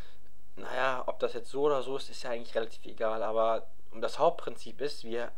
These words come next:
vers-, wir sind jetzt da, in diesem Raum, wo wir die Kanone betätigen und, äh, machen alles Schnick, Schnack, Schnuck, hier alles super, die Kanone ist vorbereitet, bloß wir und Catherine sind noch nicht da drinne in der Arche.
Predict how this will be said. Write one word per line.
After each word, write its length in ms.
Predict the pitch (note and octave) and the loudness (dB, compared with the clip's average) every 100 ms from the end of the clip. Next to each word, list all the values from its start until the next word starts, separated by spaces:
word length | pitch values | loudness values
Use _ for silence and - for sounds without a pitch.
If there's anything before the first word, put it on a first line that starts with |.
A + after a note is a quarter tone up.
| - | -2
vers-, 280 | - A#2+ A#2 | -2 0 0
wir 160 | C3+ D3 | -2 -2
sind 240 | D#3 E3 - - | 0 0 -2 0
jetzt 280 | C#3 - | 0 2
da, 320 | B2 D3+ B3 - - - | 4 6 4 0 -2 -2
in 220 | B2 B2 | -2 -2
diesem 420 | A#2 A#2+ B2 B2 A#2 | -2 2 2 2 -2
Raum, 520 | G2+ G#2 D#3+ F#3+ C#3 | 2 4 4 4 -2
wo 120 | B2 | -2
wir 80 | B2 | -2
die 80 | A#2+ | -2
Kanone 380 | B2+ B2 B2+ | -2 0 -2
betätigen 580 | A#2 - C3 C#3 E3+ F#3 - - - - - | -2 -2 -2 -2 -2 -2 -2 -2 -2 -2 0
und, 420 | C3 C3 B2+ B2+ - - - - - - - - | 2 2 0 -2 -2 -2 -2 -2 -2 -2 -2 0
äh, 420 | A#2 A2+ A2 A2+ | 2 2 2 2
machen 280 | C3 D3 D#3+ | 0 0 0
alles 260 | B2 C3+ | 2 2
Schnick, 260 | - D#3 D#3 | 0 -2 -2
Schnack, 220 | - C#3+ | -2 -2
Schnuck, 240 | - E3+ - | 0 -2 0
hier 160 | D3+ | 0
alles 260 | B2 B2+ - | 0 0 -2
super, 340 | D3 E3 E3 - - - | -2 -2 -2 -2 -2 -2
die 40 | - | -2
Kanone 300 | C3+ B2+ B2+ | 0 0 0
ist 100 | - | 0
vorbereitet, 880 | - C#3 D3+ D#3 C#3+ D#3 G#3+ - - - - - - | 4 4 4 2 2 0 0 -2 -2 -2 -2 -2 0
bloß 360 | C3+ C#3 C3 A#2+ C3 | 2 2 2 -2 -2
wir 300 | E3+ A3 - | 2 2 2
und 160 | C3+ | -2
Catherine 400 | - E3 - D3+ | -2 -2 -2 -2
sind 180 | C3 B2+ | -2 -2
noch 160 | B2+ B2+ | -2 -2
nicht 160 | B2+ | -2
da 60 | B2 | -2
drinne 340 | A#2 A#2 G#2 G2+ - | 0 0 0 -2 -2
in 80 | |
der 120 | G2 F#2 | -2 0
Arche. 380 | F#2 F#2 - | -2 -2 -2